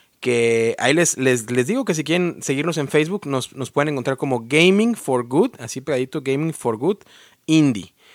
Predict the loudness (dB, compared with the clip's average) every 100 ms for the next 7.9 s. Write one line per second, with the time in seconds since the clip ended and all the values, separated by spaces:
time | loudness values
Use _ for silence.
0 | -20 -6 0 2 4 6 4 2 2 2
1 | 2 0 0 0 -2 -4 -2 -2 0 2
2 | 2 4 2 2 -2 0 0 0 -6 -14
3 | -20 _ _ _ _ _ _ -6 -2 2
4 | 2 2 0 2 2 2 0 0 0 -2
5 | -4 -2 0 0 0 -2 0 0 0 -2
6 | -4 -4 -2 -2 -2 -2 -2 -4 -2 0
7 | 0 0 -2 -2 -2 -2 0 0 0